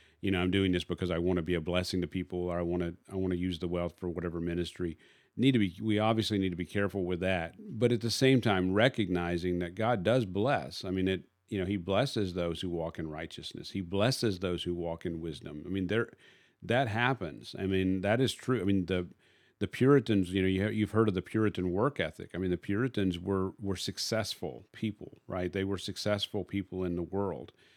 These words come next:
And, you know, by and large, many Christians today who are walking in wisdom are successful people in the world.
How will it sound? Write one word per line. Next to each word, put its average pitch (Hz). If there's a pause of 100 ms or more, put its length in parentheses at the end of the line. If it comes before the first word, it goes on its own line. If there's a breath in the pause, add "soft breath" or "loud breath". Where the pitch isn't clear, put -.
(220 soft breath)
And, 92
you 101
know, 92
by 92
and 104
large, 95
many 98
Christians 98
today 95
who 90
are 87
walking 92
in 87
wisdom 92
are 90
successful -
people 95
in 90
the 80
world. 82